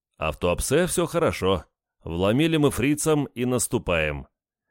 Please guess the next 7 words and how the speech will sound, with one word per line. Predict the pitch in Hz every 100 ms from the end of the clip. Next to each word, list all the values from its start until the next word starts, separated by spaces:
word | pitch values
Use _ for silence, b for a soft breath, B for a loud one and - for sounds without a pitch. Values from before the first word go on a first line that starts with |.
| _ -
Главная | 85 139 131 127
топ-новость | - 120 - 131 110 -
последней | 107 92 98 92 92
недели. | 107 95 87 78 71 - _ _ _
Наши | - 135 117 110
в |
Калаче | - 101 95 - 143 117